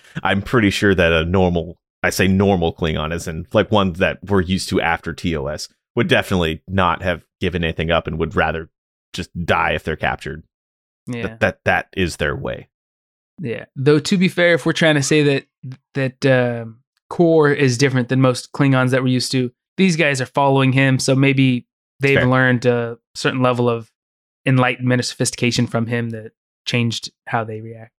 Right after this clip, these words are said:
Speaker 1: That's fair.
Speaker 2: I guess. I don't know. <laughs> Uh, so they storm into Kor's office,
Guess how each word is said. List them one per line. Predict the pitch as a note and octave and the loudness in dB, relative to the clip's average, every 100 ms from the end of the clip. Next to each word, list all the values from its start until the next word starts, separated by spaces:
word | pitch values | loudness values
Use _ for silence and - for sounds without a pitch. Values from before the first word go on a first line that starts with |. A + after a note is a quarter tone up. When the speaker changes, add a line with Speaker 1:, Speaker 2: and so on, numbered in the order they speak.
| _ _ - | _ _ -10
Speaker 1:
That's | G#2+ - | -10 -8
fair. | D2 D#2 _ _ _ _ _ _ A#2+ | -10 -12 _ _ _ _ _ _ -20
Speaker 2:
I | |
guess. | A#2 A#2 A#2+ | -20 -20 -20
I | B2+ | -20
don't | A#2+ A#2 | -20 -20
know. | A#2+ | -14
<laughs> | - - - _ _ _ _ _ _ _ D3+ | -12 -14 -20 _ _ _ _ _ _ _ -6
Uh, | C3 C3+ | -4 0
so | E3 | 2
they | D3+ | 2
storm | C3+ - F3+ F3 | 2 2 2 4
into | E3+ D3+ D#3+ D3+ | 2 0 0 0
Kor's | - D#3+ D3+ B2+ | 0 2 2 0
office, | C3 B2 - B2+ C3+ - | -2 -2 -2 -6 -6 -10